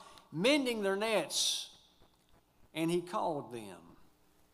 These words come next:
And they immediately left the ship and their father and followed him. And Jesus went about all Galilee, teaching in their synagogues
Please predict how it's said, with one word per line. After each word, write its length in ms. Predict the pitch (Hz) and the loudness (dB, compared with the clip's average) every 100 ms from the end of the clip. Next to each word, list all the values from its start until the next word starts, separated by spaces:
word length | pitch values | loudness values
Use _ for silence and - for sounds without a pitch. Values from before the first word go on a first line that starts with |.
| - - - - - - | -20 -20 -20 -20 -20 -2
And 180 | 185 202 | 2 6
they 120 | 208 | 6
immediately 340 | 202 254 233 | 6 2 2
left 320 | 196 208 220 214 | 2 4 2 0
the 80 | |
ship 400 | 185 - 165 196 | -4 0 0 0
and 120 | 165 160 | -2 -2
their 120 | 160 | -2
father 520 | 156 196 160 151 185 | 0 2 4 4 2
and 200 | 165 160 | 0 -2
followed 420 | 190 202 175 160 | 2 4 4 2
him. 320 | 143 175 214 | 0 0 2
And 140 | 180 151 | 2 0
Jesus 360 | 226 240 214 | 0 0 -2
went 200 | 202 226 | 0 2
about 240 | 214 214 208 | 8 8 8
all 260 | 202 247 220 | 6 6 4
Galilee, 480 | 226 214 175 196 208 | 2 4 4 0 -2
teaching 480 | - 277 220 226 202 | -6 -8 -6 -6 -6
in 160 | 226 | -4
their 120 | 220 | -2
synagogues 920 | 202 - 262 202 143 131 139 - - | -2 -2 -2 -2 0 0 0 -4 -14